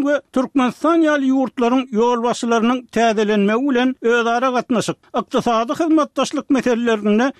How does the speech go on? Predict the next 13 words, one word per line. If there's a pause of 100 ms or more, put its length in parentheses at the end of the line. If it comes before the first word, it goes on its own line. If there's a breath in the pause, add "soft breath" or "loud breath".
(120 soft breath)
käbir
ädimleriň (220 soft breath)
ädilýänligi
habar
berildi. (120)
Emma
onlarça (100)
özbek
asyrly (260 soft breath)
studentiň (200 soft breath)
türkmen (120)
özbek
serhedinden